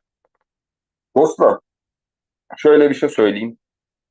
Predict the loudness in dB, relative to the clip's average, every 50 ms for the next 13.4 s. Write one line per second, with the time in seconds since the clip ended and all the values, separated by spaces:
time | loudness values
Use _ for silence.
0 | _ _ -2 0 0 0 0 2 2 2 2 0 -2 -6 -2 0 0 2 2 2
1 | 0 0 -2 -8 -8 -4 -4 -2 -2 -2 -4 -4 -4 -2 -2 -2 -2 -2 -4 -8
2 | -8 -6 -8 -8 -8 -6 -10 -10 -10 -10 -18 -20 -20 _ _ _ _ _ _ _
3 | _ _ _ _ _ _ _ _ _ _ _ _ _ _ _ _ _ _ _ _
4 | -4 -2 -2 -2 -2 0 0 0 0 0 -4 -10 -10 -6 -6 -6 -6 -6 -14 _
5 | _ _ _ -4 -2 -2 0 0 -2 -2 -2 -2 -2 -2 -4 -4 -6 -6 -8 -8
6 | -8 -6 -6 -6 -6 -8 -12 _ -10 -6 -6 -6 -4 -6 -8 -12 -14 -16 _ -12
7 | -10 -10 -10 -10 -12 _ _ _ _ _ _ _ _ _ _ -6 -6 -6 -6 -8
8 | -8 -8 -4 -4 -4 -4 -6 -10 -10 -12 -6 -4 -4 -4 0 0 0 0 2 0
9 | -4 -6 -8 -8 -2 -2 -2 -2 -2 -10 -12 -6 0 0 0 0 0 -6 -8 -10
10 | -12 -16 -20 _ _ _ _ _ _ _ _ _ _ _ _ _ _ _ _ _
11 | _ _ _ _ _ _ _ _ _ _ _ _ _ _ _ _ _ _ _ _
12 | _ _ _ _ _ _ -4 -4 -2 -2 -4 -2 -4 -4 -4 -2 0 0 0 0
13 | 0 -4 -6 -8 -8 -10 -10 -12